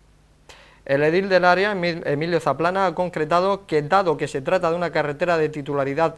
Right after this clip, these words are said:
autonómica, se le solicitó autorización a la Consellería de Infraestructuras para intervenir tras la elaboración de un informe técnico municipal que abundaba en que el tráfico de maquinaria agrícola y la prohibición de adelantar en todo el tramo provocaba grandes atascos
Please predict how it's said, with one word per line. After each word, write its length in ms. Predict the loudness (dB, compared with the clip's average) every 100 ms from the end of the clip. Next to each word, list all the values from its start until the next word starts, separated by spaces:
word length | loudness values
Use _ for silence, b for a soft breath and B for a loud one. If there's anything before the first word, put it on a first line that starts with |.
| -4
autonómica, 760 | -2 -2 -2 -4 -4 0 0 -2 B B
se 220 | -4 0
le 160 | 2 0
solicitó 560 | -2 -4 -4 -8 0 0
autorización 640 | 2 0 -2 -2 -4 -2
a 60 | -2
la 120 | -2
Consellería 580 | -6 -6 -4 -2 0 0
de 60 |
Infraestructuras 840 | -2 -4 -6 -8 -12 -4 0 0 0
para 240 | 0 0
intervenir 600 | 0 -4 -4 -4 -4 -6 B B B _
tras 300 | 2 2 2
la 180 | 2 4
elaboración 540 | 4 4 0 -2 -4
de 60 | -4
un 80 | -4
informe 380 | -2 -2 -2
técnico 380 | -2 -4 -2 -4
municipal 640 | -4 -6 -4 -2 0 -2 -8
que 100 | -2
abundaba 680 | 0 0 -2 2 2 2 -2 B B B
en 160 | -8 -4
que 80 | -4
el 100 | -2
tráfico 460 | -2 -2 0 2
de 100 | 2
maquinaria 460 | 0 -4 -4 -2 0
agrícola 460 | -2 -4 -4 -2 -2
y 20 |
la 120 | -4
prohibición 640 | -4 -6 -6 -4 -4 -4 -8 b b b -10
de 140 | -4
adelantar 460 | -2 -2 -4 -2 -2
en 140 | 0
todo 160 | 0 0
el 80 | 0
tramo 280 | -2 -2
provocaba 500 | 0 0 0 0 0
grandes 320 | 0 -4 -4 -4
atascos 560 | -4 -4 -4 -4 -6